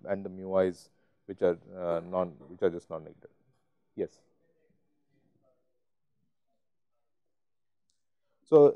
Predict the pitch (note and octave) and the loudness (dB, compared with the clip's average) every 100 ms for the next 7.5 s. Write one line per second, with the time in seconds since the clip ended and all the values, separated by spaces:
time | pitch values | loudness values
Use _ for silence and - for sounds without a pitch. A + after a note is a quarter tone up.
0 | B2 C3+ C#3 - - F#3 D#3 C#3+ A2+ A#2 | 0 4 4 2 -2 0 8 10 10 4
1 | - B2 B2+ - B2 C3 A#2 - C3+ B2+ | -4 -6 -6 -8 6 6 6 0 -8 0
2 | C3+ B2+ A#2 - B2+ - D3 F#3+ F#3 _ | 2 2 0 -4 -4 -4 -10 -10 -20 _
3 | _ _ _ _ _ _ _ _ - - | _ _ _ _ _ _ _ _ -10 2
4 | A#2 - A#2+ C3 C#3+ C#3+ E3+ D3 B2+ C#3 | 2 2 -6 2 4 6 6 6 2 0
5 | D3 D3 C#3 C#3 A2+ B2 A2+ D#2+ E2 _ | 2 8 8 8 6 6 6 2 -6 _
6 | _ _ _ - G#2+ C#3+ D3 C#3+ C3+ B2+ | _ _ _ -4 4 6 6 4 6 4
7 | C3+ - D3+ D3 | 4 -2 -10 -10